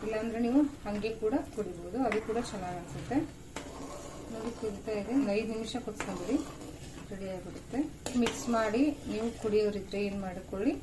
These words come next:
ಗಟ್ಟಿ, ಸ್ವಲ್ಪ ಗಟ್ಟಿಯಾಗಿ ಮಾಡ್ಕೊಳ್ಳಿ. ಇಲ್ಲಾಂದ್ರೆ ನೀವು ಹಂಗೆ ಪ್ಲೇನ್ ಆಗಿ ಕುಡಿಯೋರಿದ್ರೆ ಸ್ವಲ್ಪ ತಿಳಿಯಾಗಿನೇ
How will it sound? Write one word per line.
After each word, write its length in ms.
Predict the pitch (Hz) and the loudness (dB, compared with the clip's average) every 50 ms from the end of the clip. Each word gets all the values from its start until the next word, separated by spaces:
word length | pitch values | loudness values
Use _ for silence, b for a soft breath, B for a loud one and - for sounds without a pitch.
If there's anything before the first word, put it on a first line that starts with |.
| - - - - 190 202 | -6 -10 -8 -4 0 2
ಗಟ್ಟಿ, 260 | 208 208 - 226 226 214 208 - | 2 2 4 4 4 4 2 2
ಸ್ವಲ್ಪ 180 | 233 226 - 247 214 190 | 0 0 0 0 0 -2
ಗಟ್ಟಿಯಾಗಿ 420 | 175 - - 220 214 208 190 196 185 | -2 0 0 0 0 0 0 -2 -4
ಮಾಡ್ಕೊಳ್ಳಿ. 400 | 170 160 - - 170 170 202 277 - - - - - - - - - - - - 226 | -6 -6 -6 -6 -4 0 2 2 2 0 -2 -6 -6 -6 -6 -6 -6 -4 -2 2 6
ಇಲ್ಲಾಂದ್ರೆ 280 | 233 240 240 254 254 262 | 6 8 8 8 10 12
ನೀವು 120 | 277 285 269 226 | 12 12 12 12
ಹಂಗೆ 240 | 214 214 208 247 262 - | 8 4 2 2 0 2
ಪ್ಲೇನ್ 260 | - 214 226 240 247 240 220 | 2 4 6 8 8 6 6
ಆಗಿ 100 | 214 220 208 | 4 0 -2
ಕುಡಿಯೋರಿದ್ರೆ 520 | - 214 202 196 196 190 190 - - 269 262 - | -2 0 0 0 0 0 0 2 2 2 2 0
ಸ್ವಲ್ಪ 160 | 214 202 - 269 - 247 | 0 0 0 2 4 4
ತಿಳಿಯಾಗಿನೇ 480 | 226 208 226 226 226 208 214 226 226 | 4 6 6 6 6 6 4 2 0